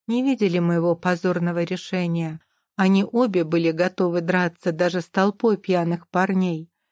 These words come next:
Но во мне не было столько уверенности в себе. «Отпусти её».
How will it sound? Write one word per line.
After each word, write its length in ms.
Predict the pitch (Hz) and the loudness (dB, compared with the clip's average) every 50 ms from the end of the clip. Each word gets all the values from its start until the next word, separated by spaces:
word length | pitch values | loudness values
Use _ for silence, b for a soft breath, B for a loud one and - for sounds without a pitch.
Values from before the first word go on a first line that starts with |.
| _ _ _ _ - | _ _ _ _ -2
Но 160 | 180 185 180 | 0 0 2
во 140 | 180 185 180 | 2 0 0
мне 220 | 185 190 202 214 | 0 0 0 0
не 200 | 208 226 262 269 | 0 -2 -2 -2
было 240 | 226 190 170 165 160 | -2 -2 -2 -2 -2
столько 440 | - - - 175 170 165 - - 175 | -4 -6 -4 -4 -4 -4 -4 -4 -2
уверенности 760 | 170 175 170 180 180 165 170 165 165 165 165 - _ - 151 | -2 -2 -2 -2 -2 -2 -4 -4 -4 -6 -8 -10 _ -14 -14
в 60 | - | -14
себе. 520 | - - - 185 165 165 175 170 165 165 165 - _ _ _ _ _ _ _ _ _ | -14 -10 -8 -8 -6 -4 -4 -4 -4 -8 -10 -14 _ _ _ _ _ _ _ _ _
«Отпусти 680 | 170 170 170 - - 196 208 196 - - - - 285 247 | -4 -4 -4 -4 -2 -2 -2 -2 -2 -6 -4 -2 0 0
её». 500 | 175 165 165 156 147 160 160 160 160 | 0 0 -2 -2 -2 -4 -4 -4 -8